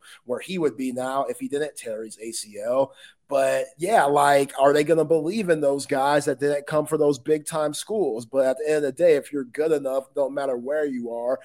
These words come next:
they'll find you. Like, Trey Lance hasn't got a fair shot in San Fran. And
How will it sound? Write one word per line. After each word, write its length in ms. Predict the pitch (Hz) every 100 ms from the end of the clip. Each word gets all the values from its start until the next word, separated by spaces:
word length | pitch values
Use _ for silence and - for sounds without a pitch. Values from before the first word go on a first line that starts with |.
| -
they'll 200 | - 175
find 480 | - - 160 185 139
you. 360 | 117 117 139 143 - -
Like, 160 | 131 131
Trey 220 | 156 156
Lance 280 | 165 175 165
hasn't 420 | 143 147 160 143
got 240 | 143 147 127
a 60 |
fair 360 | 123 - 143 135
shot 400 | - 147 139 120 -
in 200 | 139 139
San 380 | - 135 123
Fran. 500 | 113 - 143 123 98 92 -
And 540 | 120 120 120 120 117